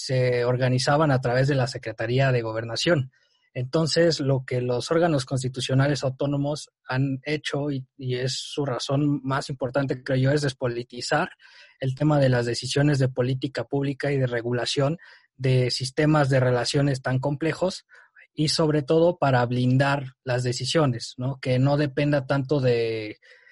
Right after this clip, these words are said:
de quién llega al poder cada seis años, porque en ese caso, pues, el presidente podría remover a todas y todos y, pues, pon-, imponer su agenda.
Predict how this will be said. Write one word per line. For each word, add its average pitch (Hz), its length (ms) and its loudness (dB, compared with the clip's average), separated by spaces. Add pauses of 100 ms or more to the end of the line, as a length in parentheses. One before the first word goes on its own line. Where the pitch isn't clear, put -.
(100)
de 135 180 -2
quién 165 260 2
llega 151 260 2
al 139 120 0
poder 139 320 0
cada 143 260 2
seis 143 240 -2
años, 156 320 0
porque 120 460 -4
en 120 180 -6
ese 139 280 -2
caso, 165 440 0
pues, - 240 -6
el 123 100 -4
presidente 131 540 -2
podría 123 320 -2
remover 127 420 2
a 135 80 2
todas 165 520 0
y 151 80 -10
todos 185 480 -2
y, 127 100 -4
pues, 117 460 -12
pon-, 120 180 -4
imponer 127 380 -2
su 139 100 -2
agenda. 131 360 -2